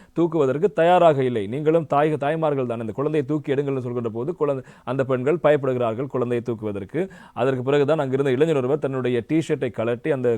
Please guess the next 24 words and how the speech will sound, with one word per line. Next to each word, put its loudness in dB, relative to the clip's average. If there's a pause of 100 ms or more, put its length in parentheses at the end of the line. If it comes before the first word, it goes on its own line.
குழந்தைக்கு -4
போர்த்தி -2 (260)
அந்த -4
குழந்தையை 0
வைத்தியசாலை -2
கொண்டு 0
செல்கிறார்கள். -4
இதற்கு 4 (840)
அமைச்சர் 0
அவர்கள் 2
நேற்று 0
தினம் -2
தெரிவித்த -4
ஒரு -6
கருத்து, -6
இது 2 (520)
இலங்கையை 4
பொறுத்த 0
வரைக்கும் 0
இது, -2 (120)
இது 0 (120)
இந்த 0
பக்கத்தில் 0
ஒரு 0